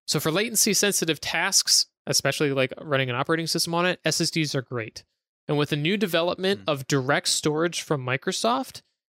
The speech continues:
Speaker 1: that technology allows your G P U to have, uh, direct access to your S S D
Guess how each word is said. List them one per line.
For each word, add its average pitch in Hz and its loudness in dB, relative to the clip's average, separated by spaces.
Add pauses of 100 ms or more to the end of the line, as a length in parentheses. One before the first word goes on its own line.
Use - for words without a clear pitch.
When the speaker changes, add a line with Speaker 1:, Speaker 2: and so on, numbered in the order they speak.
(300)
Speaker 1:
that 156 -2
technology 185 0
allows 151 2
your 151 2
G 185 2
P - -6
U 131 0
to - -2
have, 143 -2 (400)
uh, 135 2 (280)
direct 151 0 (240)
access 160 2
to - -4
your 151 2
S 143 2
S 139 4
D 196 2